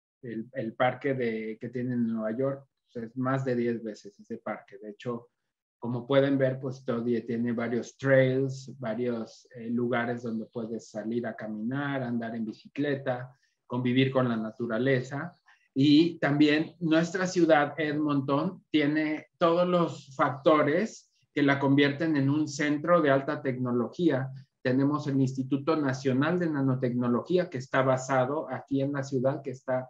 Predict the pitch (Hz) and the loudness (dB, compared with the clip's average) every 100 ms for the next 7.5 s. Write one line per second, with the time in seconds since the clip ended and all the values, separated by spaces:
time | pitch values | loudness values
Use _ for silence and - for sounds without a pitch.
0 | _ _ _ - 143 135 135 131 147 151 | _ _ _ 0 2 2 2 4 4 4
1 | 160 160 160 _ _ _ - 135 139 135 | 2 0 -8 _ _ _ -4 0 2 2
2 | 131 135 151 165 160 156 151 156 151 160 | 2 0 0 0 0 -2 -4 -4 0 0
3 | 156 135 131 139 156 147 139 123 - 127 | 2 0 2 2 2 0 -2 -2 2 2
4 | 117 - 120 117 110 110 120 120 120 107 | 0 -4 -2 0 -2 -4 0 0 0 -2
5 | 113 113 113 113 - 147 143 135 131 117 | -2 -2 -2 -4 2 4 6 4 2 0
6 | 107 113 113 - 139 131 131 131 135 127 | -4 -4 -4 0 2 4 4 0 -6 -12
7 | - 123 117 104 | -6 -8 -6 -10